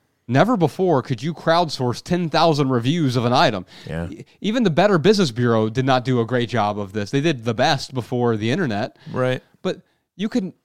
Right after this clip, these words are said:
Speaker 1: now if you wanna buy a kettle, there's ten thousand reviews there. If you
Speaker 2: Mm-hmm.
Speaker 1: wanna buy one of our books, there's hundreds or thousands of reviews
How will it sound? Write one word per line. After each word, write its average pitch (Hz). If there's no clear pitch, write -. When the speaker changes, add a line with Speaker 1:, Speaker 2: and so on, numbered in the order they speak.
Speaker 1:
now 202
if 202
you 185
wanna 185
buy 160
a 135
kettle, 180
there's 160
ten 202
thousand 170
reviews 127
there. 95
If 139
you 208
Speaker 2:
Mm-hmm. -
Speaker 1:
wanna 233
buy 190
one 180
of 156
our 151
books, 226
there's 160
hundreds 175
or 127
thousands 190
of 139
reviews 180